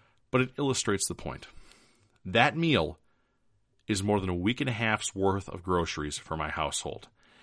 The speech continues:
And even then, that week and a half's worth of groceries, I can go nuts in the store buying all the extras I want. I can pick up steaks if I want. I can go get the special cereal or the snacks or the,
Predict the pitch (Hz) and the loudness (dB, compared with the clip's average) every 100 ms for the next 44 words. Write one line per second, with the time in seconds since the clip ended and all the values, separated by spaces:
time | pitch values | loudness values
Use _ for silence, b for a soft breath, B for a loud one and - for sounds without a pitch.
0 | b - 104 151 143 127 117 80 73 b | b -2 0 2 2 2 2 -2 -6 b
1 | b b b b b b b _ _ - | b b b b b b b _ _ -4
2 | 117 113 135 135 135 127 127 120 131 123 | 4 4 4 4 2 4 4 2 -2 0
3 | 104 110 123 - 110 147 147 117 85 76 | 0 0 -2 -2 2 2 2 -6 -6 -8
4 | 78 85 123 170 - - 107 113 101 - | -10 -4 0 0 0 -2 0 -4 -2 -2
5 | 113 98 85 87 87 90 - 143 131 127 | 0 0 0 0 -2 -6 -6 -4 -2 -6
6 | - - 113 - 117 95 85 80 76 185 | -6 -6 -4 -2 -2 -2 -2 -4 -8 -8
7 | - - - 117 214 226 - - 82 - | -10 -10 -8 -4 -2 -2 -2 -2 -4 -2
8 | 87 - 73 73 71 - 165 151 131 113 | -8 -4 -4 -4 -8 -2 -2 0 -4 0
9 | 123 120 117 110 - 135 123 - 117 104 | -2 0 -4 -4 -2 -2 0 2 2 0
10 | B B B B - - 240 165 104 92 | B B B B 2 4 4 4 4 4
11 | 95 95 98 - 180 170 104 - - 107 | 4 2 0 -2 0 2 2 0 0 2
12 | 101 95 | 4 2